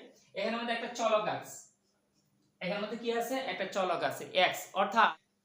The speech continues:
এক্স, ওয়াই, জেড। কি? এক্স, ওয়াই, জেড। এগুলো যদি আমরা ব্যবহার করি, তাহলে এগুলো হচ্ছে কি? চলক।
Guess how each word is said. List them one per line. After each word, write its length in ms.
এক্স, 280
ওয়াই, 180
জেড। 220
কি? 120
এক্স, 160
ওয়াই, 220
জেড। 200
এগুলো 280
যদি 220
আমরা 220
ব্যবহার 320
করি, 180
তাহলে 220
এগুলো 240
হচ্ছে 240
কি? 80
চলক। 280